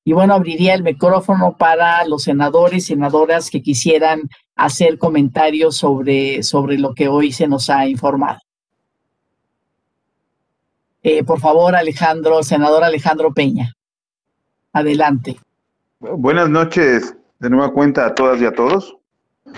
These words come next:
Speaker 2: Yo, al igual que la senadora Patricia, agradezco el informe, la presentación que hoy nos comparte nuestro amigo, porque ya se ha vuelto amigo,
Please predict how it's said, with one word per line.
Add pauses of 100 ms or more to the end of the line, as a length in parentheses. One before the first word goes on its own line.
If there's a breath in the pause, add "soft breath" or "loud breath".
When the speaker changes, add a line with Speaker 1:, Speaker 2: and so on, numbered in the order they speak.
(180)
Speaker 2:
Yo,
al
igual
que
la
senadora
Patricia, (560)
agradezco (520)
el
informe, (560)
la
presentación
que
hoy
nos
comparte (440)
nuestro
amigo,
porque
ya
se
ha
vuelto
amigo,